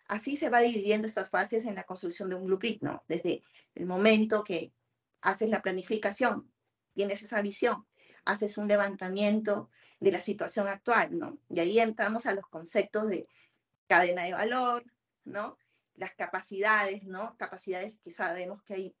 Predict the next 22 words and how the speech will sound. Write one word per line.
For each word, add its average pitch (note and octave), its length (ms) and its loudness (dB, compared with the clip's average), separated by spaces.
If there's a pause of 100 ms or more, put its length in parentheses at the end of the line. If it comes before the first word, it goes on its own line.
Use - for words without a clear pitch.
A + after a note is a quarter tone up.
en, E3+ 280 -16 (180)
en F3 60 -8
el F3 100 -4
mercado, F#3 600 2 (480)
el D#3+ 400 -6
de E3 140 4
Accor F#3+ 400 2
para F3 160 -6
una F3 120 -6
aseguradora, F#3+ 760 -4
el F3 80 -6
de E3 120 -4
Vian F3+ 280 -4
para F3+ 120 -14
una F3+ 100 -8
entidad F3 280 -2
bancaria, F3 800 2 (480)
¿no? A3 240 -4
Este, E3+ 460 -10
también F#3 340 -2
hay F3+ 200 -2
de, E3 220 -4